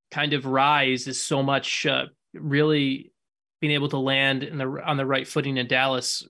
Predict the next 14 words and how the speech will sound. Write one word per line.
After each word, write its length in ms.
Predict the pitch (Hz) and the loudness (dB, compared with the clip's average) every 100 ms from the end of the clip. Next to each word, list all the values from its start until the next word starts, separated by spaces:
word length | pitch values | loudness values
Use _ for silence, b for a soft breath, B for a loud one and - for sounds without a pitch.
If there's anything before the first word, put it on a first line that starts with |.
| _ | _
was 100 | 147 | -8
kind 180 | - 151 | -4 -2
of 60 | 143 | -2
requi-, 380 | 127 - 151 170 | -2 -2 -2 -2
it 60 | |
kind 180 | 160 156 | -4 -2
of 80 | 135 | 0
needed 380 | 143 165 131 127 | 2 2 2 2
the, 260 | 131 127 - _ _ - | 2 0 -4 _ _ -12
the 100 | 135 | -8
falling 460 | - 151 143 143 131 | 2 4 4 4 0
of 80 | |
Jack 320 | 120 139 127 - | 0 0 0 -2
Campbell. 460 | 135 139 131 123 | -2 -2 -4 -6